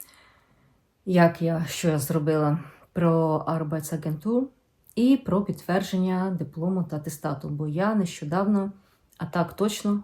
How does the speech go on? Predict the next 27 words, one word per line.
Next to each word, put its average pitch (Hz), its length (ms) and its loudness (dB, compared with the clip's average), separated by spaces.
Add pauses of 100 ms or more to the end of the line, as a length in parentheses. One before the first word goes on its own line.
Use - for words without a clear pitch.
(120)
п'ятнадцятого 175 640 0
квітня 190 480 -2
теж 175 440 -4
це - 160 -4
було, 170 340 -2 (540)
вислала 190 420 0
свої 160 380 -2
документи 156 600 -2
на 151 140 -2
підтвердження. 147 720 -6 (440)
Отже, 175 600 2
я 196 240 6
розділю 190 420 4
спочатку 185 560 -2
про 165 540 2
Agentur 175 520 -2
für 165 160 0
Arbeit 160 440 -4
і, 160 500 -2
м, 147 560 2 (440)
страхування, 220 720 0
а 180 100 -6
потім 190 480 0
уже 170 320 0
про 160 420 -4
диплом, 165 500 -4
атестат 170 600 -4